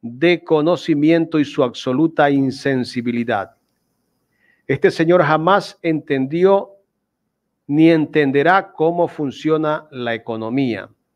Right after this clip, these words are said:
pues solo recordar las torpezas dichas en su campaña y en el debate, con mentiras descaradas,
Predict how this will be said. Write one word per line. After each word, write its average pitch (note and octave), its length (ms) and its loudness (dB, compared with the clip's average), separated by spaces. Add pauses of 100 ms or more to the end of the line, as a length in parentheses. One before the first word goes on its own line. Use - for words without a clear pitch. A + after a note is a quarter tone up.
(440)
pues G3+ 160 4
solo C#4+ 260 2
recordar G#3+ 600 2
las F3+ 200 -2
torpezas E3 600 -4
dichas E3 360 -6
en C3+ 120 -8
su C3 180 -12
campaña D3+ 560 -2
y A#2+ 140 -4
en A#2 100 -6
el D#3 140 -2
debate, B2+ 580 -2 (800)
con A3+ 340 2
mentiras E3 680 -2
descaradas, C3 880 -2